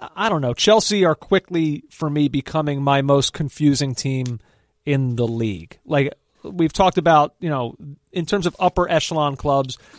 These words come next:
we know what Liverpool are. We, we now, I feel like, have a good sense of what Manchester City are. I feel like we get a sense now of what Leicester are. Um, Chelsea is the one where they'll go a month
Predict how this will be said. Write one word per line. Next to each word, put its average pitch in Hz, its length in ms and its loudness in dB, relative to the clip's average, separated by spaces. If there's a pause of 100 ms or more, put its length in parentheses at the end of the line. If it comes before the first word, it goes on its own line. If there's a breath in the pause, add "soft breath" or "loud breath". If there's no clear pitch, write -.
(140 loud breath)
we 170 160 0
know 175 160 6
what 170 160 2
Liverpool 156 440 0
are. 143 240 4
We, 147 160 -2
we 156 220 -2
now, 160 480 4
I 147 120 -2
feel 139 240 -2
like, 131 240 -2
have 131 160 0
a 131 60 -2
good 131 200 0
sense 135 260 -4
of 113 60 -6
what 131 140 -2
Manchester 131 460 -6
City 160 320 -2
are. 147 300 2 (180 soft breath)
I - 40 -14
feel 233 140 4
like 220 80 2
we 202 100 2
get 180 160 2
a 160 40 0
sense 170 340 -2
now 151 200 2
of 131 60 0
what 131 180 -2
Leicester 139 420 -2
are. 135 340 2 (380 soft breath)
Um, 131 380 -4 (280)
Chelsea 240 480 2
is 190 120 4
the 180 100 2
one 175 380 0
where 156 360 4
they'll 190 220 2
go 214 200 4
a 147 80 4
month 143 500 2